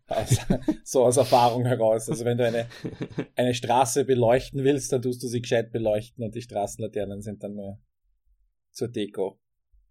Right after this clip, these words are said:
Speaker 1: Also, ja, und vor allem, die, wenn die tatsächlich auf so, auf dem Fluss sitzen, also hängt davon ab, wo sie das jetzt gedreht haben. Ich könnte mir schon vorstellen, dass die da, ähm,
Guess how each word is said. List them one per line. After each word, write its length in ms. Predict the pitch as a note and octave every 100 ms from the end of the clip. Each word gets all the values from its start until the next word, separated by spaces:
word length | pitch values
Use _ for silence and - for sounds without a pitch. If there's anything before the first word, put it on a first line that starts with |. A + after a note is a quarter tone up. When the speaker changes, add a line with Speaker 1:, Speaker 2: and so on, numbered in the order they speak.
| _
Speaker 1:
Also, 360 | - G2 F#2+ F2+ _ _ _ _ _ _ _ _
ja, 320 | - A2+ A#2+ D#3
und 180 | C#3+ B2+
vor 100 | D#3
allem, 120 | D#3
die, 100 | D3 -
wenn 160 | C#3 C#3+
die 100 | D3+
tatsächlich 580 | D3 - C#3+ D3+ D#3
auf 120 | D3+ -
so, 160 | -
auf 160 | - A#2+
dem 80 | A#2+
Fluss 340 | C3 F#3 -
sitzen, 600 | - A#2 A#2+ B2+ D3 F3 _
also 560 | - A#2+ A#2 A2+ A2+ - _ _ _ _ _ _
hängt 260 | A#2 A#2 A#2+
davon 160 | A#2+
ab, 140 | A#2 G#2+
wo 120 | A#2
sie 80 | B2
das 140 | A2+
jetzt 140 | A2+ -
gedreht 360 | A#2+ A2+ C3
haben. 160 | C3+ A2+
Ich 80 | A#2
könnte 180 | B2
mir 60 | A#2
schon 160 | B2+ B2+
vorstellen, 420 | A#2+ A2+ A#2 A2
dass 140 | A2+
die 100 | -
da, 300 | A2 G#2+ G2+ _ _ _ _ _ _ _ _ _
ähm, 400 | A2+ G#2+ G2+ G#2